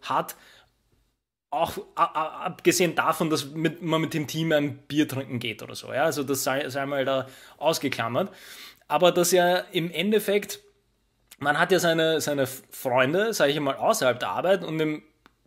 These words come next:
Grunde genommen ist nicht das primäre Ziel,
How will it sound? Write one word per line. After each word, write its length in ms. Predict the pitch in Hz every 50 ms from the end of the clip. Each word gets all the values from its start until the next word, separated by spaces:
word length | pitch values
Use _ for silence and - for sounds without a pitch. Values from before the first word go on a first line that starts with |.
| _ -
Grunde 240 | 175 180 208 208 190
genommen 400 | 202 196 190 190 196 190 175 190
ist 480 | 190 202 196 - - - - - - -
nicht 420 | 185 165 180 196 220 214 214 -
das 140 | 185 170 -
primäre 640 | - - - 185 208 233 220 220 208 190 185 190 185
Ziel, 520 | 185 - - 175 190 202 208 214 208 202